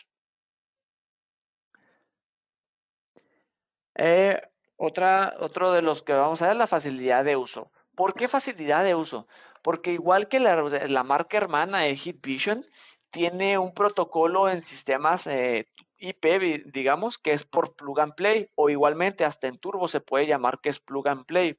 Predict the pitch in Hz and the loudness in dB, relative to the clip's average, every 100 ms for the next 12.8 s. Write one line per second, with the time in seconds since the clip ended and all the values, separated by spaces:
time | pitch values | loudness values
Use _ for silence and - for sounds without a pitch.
0 | _ 165 160 - 214 175 - _ _ _ | _ 0 0 -2 0 0 -4 _ _ _
1 | _ _ _ 87 98 - _ - - - | _ _ _ -10 -10 -10 _ -18 -16 -18
2 | - _ _ _ _ _ - - - 113 | -20 _ _ _ _ _ -20 -20 -16 -14
3 | 107 98 - - 98 127 - - 107 107 | -12 -14 -16 -12 -8 -8 -8 -12 -8 -8
4 | 98 _ _ - - - - _ _ _ | -8 _ _ -20 -20 -20 -20 _ _ _
5 | 170 180 170 220 170 - 170 170 185 185 | 0 0 0 2 2 0 -2 0 0 0
6 | 180 170 208 180 180 175 233 175 165 175 | -2 -2 -2 -2 -2 -2 0 -2 0 -2
7 | 160 135 - 143 135 135 156 175 185 170 | -2 -4 -2 0 2 2 0 2 -2 -2
8 | 156 - 123 - 151 143 110 95 _ _ | -2 -2 -4 2 2 2 -2 -4 _ _
9 | - - 165 202 - - 127 131 151 190 | -14 -6 -4 -4 -8 -4 0 2 2 2
10 | 170 143 147 160 160 185 165 160 156 - | 2 2 0 -2 0 0 2 2 0 -2
11 | 120 101 - 131 131 139 170 185 175 131 | -4 -6 -12 -12 -4 -2 -2 -6 -8 -6
12 | - 151 170 165 165 - 240 | -2 0 2 2 2 0 -2